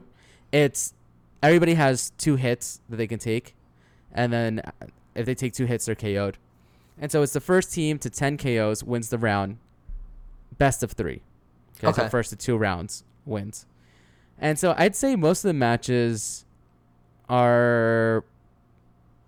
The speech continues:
Speaker 1: most of the rounds are, you know, five minutes on average, maybe, maybe even less, depending on how quickly, um, and maybe longer, depending on how close the matches are.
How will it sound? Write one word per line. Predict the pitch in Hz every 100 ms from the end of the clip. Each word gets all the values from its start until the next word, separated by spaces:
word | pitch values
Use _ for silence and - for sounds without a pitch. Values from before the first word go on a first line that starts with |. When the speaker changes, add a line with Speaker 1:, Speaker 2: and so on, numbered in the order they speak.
| _ _ _ _ -
Speaker 1:
most | 160 185
of | 202
the | 147
rounds | 120 139 127 120 117
are, | 117 113 110 107 - _ _ -
you | 123
know, | 98 101 _ _ _ _ _ _ - - -
five | 123 120 117
minutes | 117 127 147 - -
on | 139
average, | 143 160 165 180 170 - _ _ _ _
maybe, | 139 139 156 170 190 196 190 _
maybe | - 208 233
even | 233 220 156
less, | 135 170
depending | 151 139 143
on | 131
how | 127 131
quickly, | - 135 147 139 _ _ _ _ _ _ _ -
um, | 113 107 104 95 85 90
and | - 123 113
maybe | 120 117
longer, | 110 107 107
depending | 104 104 104 101
on | 101
how | 95 101 98 98 -
close | - 123 107
the | -
matches | 104 101 120 113
are. | 107